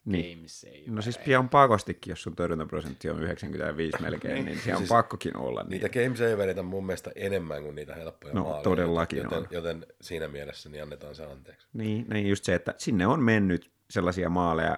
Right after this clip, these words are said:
Speaker 1: mitä ei uskoisi, että on mennyt, mutta –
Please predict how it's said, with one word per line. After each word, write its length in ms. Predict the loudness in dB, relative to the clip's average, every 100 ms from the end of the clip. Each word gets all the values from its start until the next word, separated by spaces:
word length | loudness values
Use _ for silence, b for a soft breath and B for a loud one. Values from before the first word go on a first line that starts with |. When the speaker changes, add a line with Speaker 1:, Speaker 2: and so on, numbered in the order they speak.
| -2
Speaker 1:
mitä 280 | -2 -2 0
ei 180 | 2 2
uskoisi, 480 | 2 -2 -6 -10 -10
että 220 | -10 -8
on 120 | -2
mennyt, 440 | 0 2 0 -2 -6 -6
mutta – 380 | -6 -4 -4